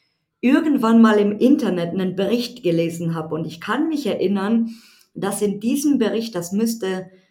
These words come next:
oh, zweitausendfünfzehn oder so gewesen sein, dass in diesem Bericht der Spreepark in Berlin vorkam.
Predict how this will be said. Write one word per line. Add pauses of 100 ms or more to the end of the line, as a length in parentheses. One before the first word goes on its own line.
(400)
oh,
zweitausendfünfzehn
oder
so
gewesen
sein, (280)
dass
in
diesem
Bericht
der
Spreepark
in
Berlin
vorkam.